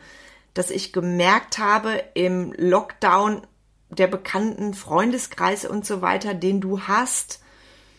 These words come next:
hm, wie sage ich das mal, der passt nicht mehr ganz zu dem, was grad bei dir,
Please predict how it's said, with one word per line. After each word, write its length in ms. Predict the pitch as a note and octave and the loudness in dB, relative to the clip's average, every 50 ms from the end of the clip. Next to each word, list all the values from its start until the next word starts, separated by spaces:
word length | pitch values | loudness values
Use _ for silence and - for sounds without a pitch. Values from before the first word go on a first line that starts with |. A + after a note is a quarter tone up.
| _ _ _ _ _ _ _ _ | _ _ _ _ _ _ _ _
hm, 600 | - F#3 G3 G3+ G3 F#3+ F#3+ F#3+ F#3 F#3+ G3 G3 - _ _ _ _ _ _ _ _ _ _ _ _ _ | -2 0 2 4 4 4 4 2 2 -2 -4 -6 -12 _ _ _ _ _ _ _ _ _ _ _ _ _
wie 140 | - E3+ F#3 | 0 0 2
sage 240 | F3+ G3 F#3+ G3 G#3 | 4 4 2 2 0
ich 80 | F#3 | -4
das 160 | - E3 - | -4 -6 -4
mal, 360 | - E3+ E3 E3 E3 E3 E3 D#3+ - _ _ _ _ _ _ _ _ _ _ - - - - - _ _ - _ - _ _ _ _ _ - | -2 0 0 2 0 0 -2 -6 -14 _ _ _ _ _ _ _ _ _ _ -4 -4 -4 -6 -14 _ _ -20 _ -20 _ _ _ _ _ 0
der 100 | G#3+ G#3+ | 0 2
passt 360 | G#3+ - B3 C4 - - - | 4 2 2 2 2 -2 0
nicht 240 | G#3+ A3 A3 - - | 0 0 0 0 2
mehr 140 | A#3 G#3+ G3+ | 2 2 2
ganz 460 | G3+ F#3+ G3 A3 B3 A#3+ - - - _ - _ _ - - _ _ _ | 2 0 2 2 2 0 0 -2 -4 _ -20 _ _ -20 -20 _ _ _
zu 160 | _ - - G3 | _ -6 -6 -2
dem, 260 | F3 G3+ G#3 A3+ A#3 | 2 4 4 4 4
was 180 | A3+ A3+ - | 2 0 0
grad 200 | - - G3 G3 | -2 -2 -2 -2
bei 120 | - A3 G3 | 0 -2 0
dir, 200 | F#3+ A3 A3+ | 2 0 -2